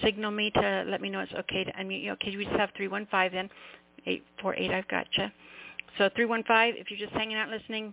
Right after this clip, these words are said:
appreciate you being here. And there you are. We've got everybody. All right, good to go. Let's go ahead and unmute our next caller, area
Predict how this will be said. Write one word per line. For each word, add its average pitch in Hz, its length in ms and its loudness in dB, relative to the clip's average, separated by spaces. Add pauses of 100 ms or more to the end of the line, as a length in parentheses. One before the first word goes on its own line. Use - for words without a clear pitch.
appreciate 220 280 -2
you 202 80 -6
being 208 220 -2
here. 214 260 -2 (440)
And 190 240 4
there 190 120 6
you 185 140 0
are. - 100 2
We've 185 200 0
got 185 240 4
everybody. - 520 -2
All 214 200 6
right, 180 280 0
good 202 200 -4
to - 80 -10
go. - 140 -2 (1400)
Let's 233 180 2
go 262 120 6
ahead 247 180 2
and 233 120 -10
unmute 220 360 -8
our 214 100 -4
next 208 220 -8 (100)
caller, 220 340 0
area 190 300 0